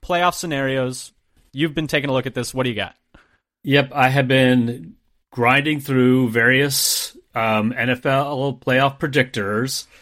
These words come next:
Speaker 2: and lots of different, uh, outcomes and game picks to see, you know, what would have to happen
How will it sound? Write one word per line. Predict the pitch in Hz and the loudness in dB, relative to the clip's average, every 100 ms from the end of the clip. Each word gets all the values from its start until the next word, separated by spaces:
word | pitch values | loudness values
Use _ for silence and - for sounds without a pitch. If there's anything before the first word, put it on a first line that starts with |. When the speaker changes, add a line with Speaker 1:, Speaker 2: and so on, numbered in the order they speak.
| - _ _ | -20 _ _
Speaker 2:
and | 113 110 110 107 107 | -2 0 0 -2 0
lots | 113 127 | -2 0
of | 135 | -4
different, | 135 131 139 131 | -4 -4 -4 -4
uh, | 135 131 135 143 | -2 0 0 -2
outcomes | 135 127 - 107 117 117 | -4 -6 -8 -4 -4 -2
and | 110 | -2
game | 123 131 127 | 0 0 0
picks | 110 - | -4 -6
to | - | -8
see, | - 123 120 123 127 123 - | -6 -2 0 0 0 -2 -6
you | |
know, | 110 139 | -6 -6
what | 143 165 | -2 -4
would | 170 147 | -2 -2
have | 147 135 | -2 -4
to | 123 | -4
happen | 113 - 87 107 127 | -6 -4 -8 -10 -12